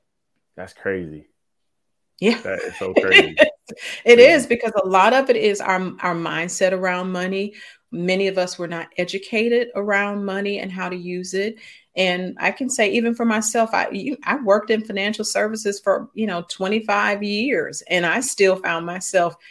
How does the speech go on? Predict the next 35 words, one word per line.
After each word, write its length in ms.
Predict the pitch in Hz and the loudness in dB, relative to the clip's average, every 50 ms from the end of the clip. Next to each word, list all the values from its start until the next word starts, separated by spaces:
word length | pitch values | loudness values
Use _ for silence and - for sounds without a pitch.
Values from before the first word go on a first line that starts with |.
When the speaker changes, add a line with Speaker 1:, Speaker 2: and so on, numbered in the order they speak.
| - _ _ - | -20 _ _ -4
Speaker 2:
in 260 | 185 190 185 190 180 | -2 0 0 0 -2
debt 360 | 151 170 160 160 165 175 185 | 0 0 0 2 2 0 0
and 120 | 175 160 156 | -2 -4 -8
struggling. 460 | - - - 175 175 175 185 190 190 | -6 -2 0 0 0 0 0 0 0
And 120 | 185 196 | 0 0
I 100 | 220 269 | 2 2
knew 260 | 311 277 254 302 381 - | 2 4 4 4 6 6
all 240 | 190 175 165 165 | 4 4 4 2
the 140 | 151 151 170 | 0 -4 -4
things. 580 | 170 - 160 147 - - - - - 160 - - _ - - - _ - | -4 -2 -4 -4 -4 -8 -14 -16 -14 -14 -14 -14 _ -20 -20 -20 _ -4
And 160 | 185 180 180 | -4 -4 -4
so 500 | - - - 202 180 175 170 170 170 - - | -4 -2 0 2 4 4 4 2 0 -2 -4
Speaker 1:
Mm-hmm. 80 | 165 185 | -4 -4
Speaker 2:
it, 100 | 190 - - - - | -4 -4 -8 -10 -6
it 160 | 196 190 190 | -6 -6 -4
sometimes 720 | - - 214 208 247 240 240 233 220 196 175 170 180 175 - | -4 -4 -2 -2 -2 -2 -4 -4 -4 -2 -2 -4 -6 -6 -6
is 380 | 165 165 160 160 165 156 - - - - | -6 -4 -4 -4 -6 -8 -10 -12 -12 -10
about 460 | 160 156 165 160 156 160 147 - - - | -8 -4 -2 -2 -2 -2 -4 -4 -6 -6
really 260 | 185 180 180 170 165 | -4 -4 -4 -4 -6
just 480 | 160 156 - 170 165 160 - - - _ _ _ _ _ _ _ _ _ _ _ _ - 170 160 156 147 147 - - | -6 -6 -6 -6 -6 -6 -8 -12 -14 _ _ _ _ _ _ _ _ _ _ _ _ -20 -18 -16 -16 -16 -16 -10 -6
making 480 | 170 175 190 202 208 208 - 196 202 | -2 2 2 2 2 0 -2 -2 0
that 280 | 196 170 160 160 170 - | 0 0 -2 -2 -4 0
big 280 | - 202 220 233 233 | 2 2 2 2 0
shift 340 | - - - 226 202 202 - | -2 -4 0 0 0 0 -2
in 140 | 190 180 175 | -4 -6 -4
your 100 | 165 160 | -6 -6
mindset 840 | 160 165 165 165 170 170 165 160 160 156 - - 156 151 147 - - - | -6 -6 -4 -4 -4 -4 -4 -4 -6 -8 -6 -4 -2 -2 -2 -4 -4 -8
and, 240 | 156 151 156 - - - | -8 -8 -8 -8 -10 -10
and 340 | 156 151 147 147 151 151 156 | -10 -8 -8 -8 -8 -6 -2
really 300 | 202 220 202 214 202 185 | 0 0 2 2 0 -2
looking, 480 | 175 175 180 190 185 185 175 151 147 | -4 -2 -2 -2 -2 -2 -4 -6 -4
taking 280 | 147 - 190 190 190 165 | 0 2 2 2 2 0
a 60 | 151 | -2
hard 400 | 147 147 185 202 226 226 170 160 | -2 0 4 8 8 8 6 4
look 320 | 143 131 90 80 - - | -2 -6 -6 -8 -10 -14